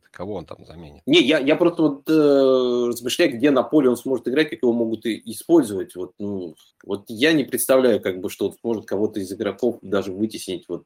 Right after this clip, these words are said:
Speaker 2: и даже Ван Джефферсона, я боюсь, он не сможет вытеснить. И просто приехал, э, посидеть, погреться в Лос-Анджелесе, отдохнуть и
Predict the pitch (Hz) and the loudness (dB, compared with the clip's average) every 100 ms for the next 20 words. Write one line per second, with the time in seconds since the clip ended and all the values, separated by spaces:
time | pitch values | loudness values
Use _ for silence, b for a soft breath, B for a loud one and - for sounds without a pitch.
0 | - 85 82 92 110 113 101 101 107 107 | -12 -10 -10 -4 -2 -2 -4 -2 0 2
1 | 107 87 - - 78 80 82 85 80 90 | 2 0 -6 -14 -12 -10 -6 -6 -6 -8
2 | 87 - 104 92 B B B _ 98 131 | -10 -4 -2 -2 B B B _ 2 2
3 | 131 - 101 104 98 101 98 95 107 113 | 2 -2 0 4 4 6 6 4 2 0
4 | 107 104 101 110 123 101 92 92 90 - | -2 0 2 2 2 0 0 -2 -4 -6
5 | 92 95 95 101 101 90 98 98 92 87 | -10 -4 -2 -2 -4 0 0 0 -4 -2
6 | 85 82 95 92 113 120 101 90 - 82 | -4 -4 -4 -2 0 0 -2 -6 -8 -10
7 | 82 85 95 92 - 107 113 113 85 82 | -8 -8 -6 -6 -4 -2 -2 -2 -8 -8
8 | 78 76 | -8 -14